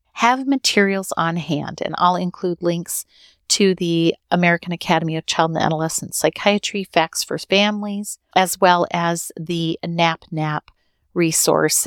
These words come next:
uh, that Doctor Mollis referenced. And finally, offer hope. Number sixteen,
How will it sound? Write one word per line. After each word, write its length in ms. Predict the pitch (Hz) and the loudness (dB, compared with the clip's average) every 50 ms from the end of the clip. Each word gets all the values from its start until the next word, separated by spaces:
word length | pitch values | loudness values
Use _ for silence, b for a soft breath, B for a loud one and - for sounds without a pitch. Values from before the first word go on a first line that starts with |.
| - - | -2 -2
uh, 160 | 165 165 160 - | -2 -2 2 2
that 160 | 165 - - | 0 2 2
Doctor 300 | - 151 - _ - 160 | 0 0 0 _ -4 -2
Mollis 400 | 151 147 147 147 151 - - - | 0 0 0 -2 -2 -4 0 0
referenced. 680 | 131 139 - - - - - 156 - - - - - _ _ _ _ | 0 0 0 -4 -6 -6 -6 -6 -6 -8 -8 -8 -12 _ _ _ _
And 140 | - 196 190 | -6 -6 -2
finally, 480 | - - 190 185 180 180 180 180 180 - _ | 0 0 0 2 0 -2 -2 -2 -4 -4 _
offer 360 | - 165 156 - - - 160 156 | -2 -2 -2 -2 0 0 0 0
hope. 320 | - - 151 139 - - _ _ _ _ _ _ _ | 0 -2 -2 -2 -2 -6 _ _ _ _ _ _ _
Number 200 | 247 247 247 262 | 0 2 4 2
sixteen, 680 | 262 - - - - - - - - 156 151 156 156 | 2 2 -2 -2 -2 -4 -6 -6 -6 -6 -6 -10 -10